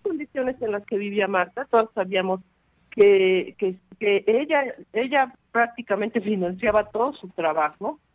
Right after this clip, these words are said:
Es muy difícil tener coleccionistas con una obra como la de Marta. Y ahí está, pues, el abandono. A ver, a ver, y, y te aseguro que además ni siquiera le planean hacer bien una exposición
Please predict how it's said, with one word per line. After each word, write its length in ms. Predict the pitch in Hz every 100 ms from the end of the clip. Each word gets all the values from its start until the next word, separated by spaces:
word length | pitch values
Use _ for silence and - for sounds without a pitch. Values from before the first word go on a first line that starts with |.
| _
Es 120 | 214
muy 200 | 220 254
difícil 480 | 320 302 240 277 269
tener 260 | 220 202
coleccionistas 800 | 196 202 185 - 175 175 180 190 185
con 160 | 185 180
una 240 | 185 170
obra 220 | 170 170
como 260 | - 160 160
la 140 | 156
de 100 | 151
Marta. 540 | 156 156 151 - 254 - _ _ _ _ _ _ _ _ _ _ _ _
Y 160 | 233 233
ahí 140 | 269
está, 320 | 302 - 349
pues, 140 | 349 -
el 140 | 254 233
abandono. 600 | 220 220 240 392 440 202 -
A 100 | -
ver, 120 | 214 202
a 80 | 226
ver, 240 | 226 277 - _ _ _ _ _ _ _ _ _ - - 190 -
y, 220 | 233 269
y 20 |
te 100 | 247
aseguro 400 | 240 254 302 392
que 80 | 254
además 300 | 240 240 285
ni 100 | 320
siquiera 340 | 254 - 285
le 120 | 277
planean 420 | 247 233 226 247 254
hacer 260 | 240 240
bien 220 | 226 240
una 160 | 240 233
exposición 960 | 202 _ 196 190 190 - 226 226 220